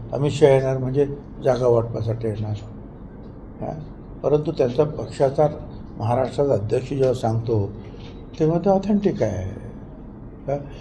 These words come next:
बरं, जागा वाटप वगैरे काय, ते इकडे कशाला करते? इकडे नेहमीची पद्धत अशीच असते. हे दिल्ली काँग्रेस असेल, का? नाहीतर बीजेपी असेल, हे लोकल लेव्हलला तुम्ही तुमचं पटवा.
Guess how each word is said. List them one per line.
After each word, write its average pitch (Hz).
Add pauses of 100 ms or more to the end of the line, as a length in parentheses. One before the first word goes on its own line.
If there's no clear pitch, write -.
(260)
बरं, 143
जागा 143
वाटप 139
वगैरे 123
काय, 104 (420)
ते 165
इकडे 160
कशाला 143
करते? 113 (680)
इकडे 160
नेहमीची 151
पद्धत 147
अशीच 135
असते. 104 (680)
हे 135
दिल्ली 127
काँग्रेस 123
असेल, 135 (580)
का? 120 (420)
नाहीतर 117
बीजेपी 117
असेल, 117 (720)
हे 180 (680)
लोकल 143
लेव्हलला 143
तुम्ही 131
तुमचं 120
पटवा. 117